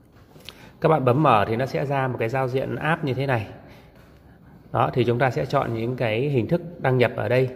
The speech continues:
Thì, à, mình thường thì mình đăng nhập bằng tài khoản Google. Thì các bạn kích vào đây.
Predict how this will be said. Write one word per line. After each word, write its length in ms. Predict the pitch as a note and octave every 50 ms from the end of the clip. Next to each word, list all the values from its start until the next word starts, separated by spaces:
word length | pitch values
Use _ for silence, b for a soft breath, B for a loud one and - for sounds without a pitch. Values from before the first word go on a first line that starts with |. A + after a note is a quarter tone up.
| - - B B B B B B B _ _ _ - _ _ _ _ _ _ - - -
Thì, 220 | - A#2+ A2 G#2
à, 140 | G#2 G2+ G2+
mình 200 | G2+ G#2 G#2+ G2 G2
thường 340 | C3 B2+ A2+ A2 A2 G#2 G2+
thì 60 | A2
mình 180 | G#2+ G#2+ G#2+ G#2+
đăng 160 | A#2+ B2 A#2+
nhập 160 | A#2+ A#2 A2+ - -
bằng 140 | G#2+ G#2
tài 160 | G2 A2+ G#2+ G#2+
khoản 280 | - A#2 G2+ F#2+ G#2
Google. 340 | A2+ B2 A#2+ A2 A2 G#2+ G#2 - - - -
Thì 60 | - A#2+
các 80 | B2+ B2+
bạn 140 | B2 B2 B2
kích 120 | D3+ D3 -
vào 120 | B2 A2
đây. 120 | A2+ A2+